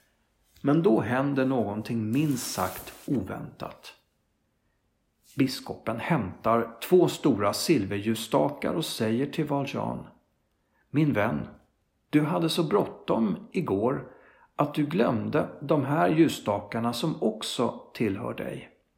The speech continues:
Poliserna tittar på varandra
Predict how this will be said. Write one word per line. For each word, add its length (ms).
Poliserna 600
tittar 680
på 200
varandra 640